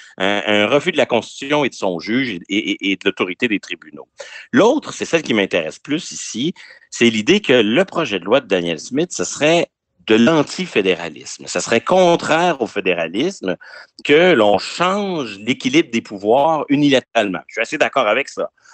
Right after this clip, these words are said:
Un, un ordre de gouvernement, que ce soit le fédéral ou les provinces, ne devrait pas pouvoir retirer à l'autre ordre de gouvernement ses compétences.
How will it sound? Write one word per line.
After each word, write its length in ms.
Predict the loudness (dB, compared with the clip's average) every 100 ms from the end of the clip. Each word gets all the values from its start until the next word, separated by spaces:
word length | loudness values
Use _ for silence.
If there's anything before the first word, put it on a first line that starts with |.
| -4
Un, 140 | -4 0
un 260 | 0 2
ordre 400 | 4 4 0 -2
de 120 | -2 -2
gouvernement, 720 | -2 -2 -2 -4 -2 -2 -2
que 80 | -6
ce 80 | -2
soit 160 | 0
le 80 | 0
fédéral 640 | 0 -2 0 -2 0 0 -4 -6
ou 120 | -2
les 120 | 0
provinces, 640 | 0 -4 -10 -4 -2 -2 -6 -14 -20 -20 _ -4
ne 100 | 2
devrait 320 | 4 4 2
pas 140 | 2
pouvoir 640 | -2 0 2 2 0 -2 0
retirer 800 | 2 0 -6 -4 0 2 2 2
à 160 | 2 2
l'autre 420 | 4 4 2 -2
ordre 380 | -2 -2 -4 -6
de 100 | -6
gouvernement 720 | -6 0 0 0 -2 0 -2
ses 160 | -2 -2
compétences. 800 | -2 0 -2 -2 -8 _ -20